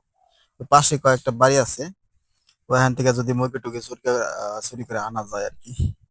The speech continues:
ওই চিন্তা ভাবনা করেই মূলত তারা বের হয়েছে আজকে, তাদের উদ্দেশ্য আজকে এদিকে। তো এখানে দুইটা ঢুকছে, সম্ভবত দুইটা, দুইটা, চারটা জোড়া। আর পেছনে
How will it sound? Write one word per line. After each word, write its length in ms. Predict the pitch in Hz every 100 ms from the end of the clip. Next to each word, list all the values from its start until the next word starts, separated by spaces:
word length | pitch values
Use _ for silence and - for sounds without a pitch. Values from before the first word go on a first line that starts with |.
| _ _
ওই 180 | 117 117
চিন্তা 260 | 139 120 120
ভাবনা 240 | 113 110
করেই 300 | - 107 98 _ _ _ _ _ -
মূলত 380 | 117 113 110 - 110 104 - _ - - - - _
তারা 440 | - 110 104 - -
বের 260 | 110 117 117
হয়েছে 240 | 110 -
আজকে, 240 | 104 - -
তাদের 300 | 104 110 113
উদ্দেশ্য 380 | 107 107 -
আজকে 260 | 107 - 110
এদিকে। 300 | 104 - - _ _ _ _ _ _ _ _ _ _ _ _ _ _ _ _ -
তো 220 | 120 117
এখানে 600 | 117 127 127 127 127 131 123 120 _
দুইটা 320 | 117 113 131 120
ঢুকছে, 380 | 113 - - 143 190 _ _ _ _ _ _ _ _ _ _ _ _ _ -
সম্ভবত 520 | - 117 123 123 131
দুইটা, 280 | 113 131 127
দুইটা, 240 | 123 135 117
চারটা 340 | - 139 - 117
জোড়া। 400 | 104 123 127 110 - - - - _ - _ _ _ _ _ _ _ _ _ _ _ _
আর 420 | 120 113 110 107
পেছনে 460 | 107 120 - 113 123